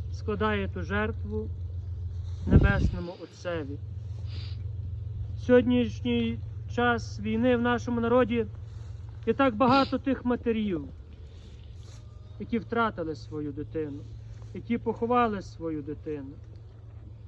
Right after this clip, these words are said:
Є так багато тих матерів, які навіть не знають, де її дитина, які, е, їхнє серце не крається з того, що вони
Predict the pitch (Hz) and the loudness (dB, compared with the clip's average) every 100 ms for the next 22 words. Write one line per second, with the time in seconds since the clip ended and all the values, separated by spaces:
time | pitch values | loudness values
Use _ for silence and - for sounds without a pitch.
0 | - - - 226 285 240 254 254 285 285 | -14 -10 2 4 4 4 4 4 4 2
1 | 269 - 277 - 254 240 254 262 262 226 | -2 0 0 2 0 2 4 6 6 2
2 | - - - - - - - - 214 - | -6 -14 -16 -16 -16 -14 -14 -6 -4 6
3 | 269 277 277 269 - - - - - - | 8 8 6 4 0 -10 -14 -14 -14 -14
4 | - 214 226 226 175 254 269 233 185 196 | -6 2 4 4 2 2 2 2 -2 -4
5 | 190 185 180 170 - 175 165 143 135 - | -4 -2 -4 -4 -4 -2 -2 -4 -8 -12
6 | - - - - - - - - - - | -14 -16 -16 -14 -14 -16 -16 -16 -14 -8
7 | 190 - 233 233 208 - - - - - | -6 0 2 2 0 -8 -14 -14 -14 -14
8 | - - 190 190 202 226 247 254 - 269 | -14 -12 -8 -2 0 2 4 4 4 4
9 | 269 - 262 247 247 - 226 247 240 262 | 2 2 4 6 4 -2 -8 -2 4 6
10 | 262 220 214 - 269 294 269 269 247 294 | 4 0 -8 0 4 6 6 4 0 2
11 | 285 262 269 262 285 262 | 2 2 2 4 4 4